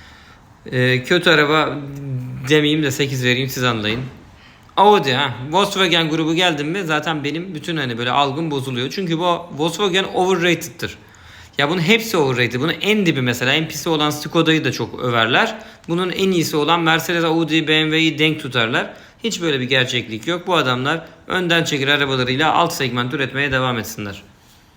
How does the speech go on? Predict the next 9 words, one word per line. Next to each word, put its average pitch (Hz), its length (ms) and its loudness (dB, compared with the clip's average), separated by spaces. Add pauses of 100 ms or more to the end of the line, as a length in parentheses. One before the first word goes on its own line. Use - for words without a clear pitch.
(2250)
Mesela 135 800 2
Toyota 147 560 2
kaliteli 143 540 2
hissiyatı 127 500 0
veriyor. 110 280 0
Kullanmadım 127 400 0
ama 151 140 2
o 117 100 2
Land 127 180 2